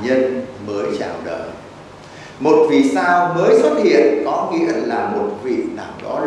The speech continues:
lớn lắm mà chào đời. Và có những nhà chiêm tinh ở cái vùng bên phía đông, là Babylon hay là Persia, Ba Tư,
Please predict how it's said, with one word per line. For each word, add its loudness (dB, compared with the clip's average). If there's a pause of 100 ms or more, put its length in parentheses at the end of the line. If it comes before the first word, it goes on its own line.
lớn 2
lắm -4 (280)
mà -20 (120)
chào -14 (120)
đời. -14 (640)
Và 2
có 4
những 4
nhà 4
chiêm 6
tinh 6 (100)
ở 0 (120)
cái -4
vùng 2 (800)
bên 0
phía 2
đông, 2
là -10 (100)
Babylon 0
hay -6
là -10 (160)
Persia, -4 (580)
Ba 0
Tư, 4